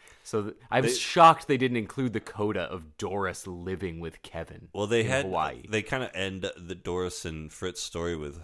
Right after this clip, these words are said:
Speaker 2: her just, like, not making dinner. Like, that's her big,
Speaker 1: <laughs>
Speaker 2: like,
Speaker 1: Her, like, "I'm painting
Speaker 2: stand.
Speaker 1: again."
Speaker 2: "I'm gonna paint again." Also, uh, I just wanna say more, Tierney. Uh, I was trying to remember what I knew her from. And
Speaker 1: <laughs>
Speaker 2: it's the Jim Carrey movie, Liar Liar.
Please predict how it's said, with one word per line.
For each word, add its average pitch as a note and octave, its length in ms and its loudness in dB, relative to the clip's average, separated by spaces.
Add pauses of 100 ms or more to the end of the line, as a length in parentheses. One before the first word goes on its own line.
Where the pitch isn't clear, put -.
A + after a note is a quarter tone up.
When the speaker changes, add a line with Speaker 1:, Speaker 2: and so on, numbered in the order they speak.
Speaker 2:
her F2+ 180 -2
just, E2 260 -10
like, D2+ 220 -8 (180)
not D#2+ 240 -8
making D#2+ 360 -10
dinner. C#2+ 440 -12
Like, D#2+ 160 -10
that's F2 240 -2
her E2+ 140 -4
big, D#2 320 -6
Speaker 1:
<laughs> - 0 -
Speaker 2:
like, - 160 -2
Speaker 1:
Her, F3 340 6
like, D3 220 6
"I'm D#3+ 160 2
painting A#2+ 240 0 (120)
Speaker 2:
stand. D#2 200 0
Speaker 1:
again." D2+ 140 -4
Speaker 2:
"I'm E3+ 160 -4
gonna E3+ 160 2
paint F2 340 -4
again." C#2+ 360 -12 (500)
Also, A#2+ 380 4 (360)
uh, E2+ 420 2
I - 160 -10
just - 300 -6
wanna F#2 180 -2
say C#2 280 -8
more, D#2+ 560 -4 (240)
Tierney. C#2+ 440 -14 (680)
Uh, D#2 300 -4
I - 40 -8
was E2 140 -6
trying C3+ 160 -2
to C#3 60 -2
remember G#2+ 260 0
what E2 200 -2
I E2 80 -4
knew D#2 220 -6
her D2 140 -8
from. - 380 -16 (500)
And E2+ 160 -4
Speaker 1:
<laughs> - 0 -
Speaker 2:
it's E2 180 -8
the F2+ 100 -10
Jim G#2 280 -4
Carrey F#2+ 260 0
movie, D#2+ 260 -4
Liar D2+ 360 -6
Liar. - 360 -12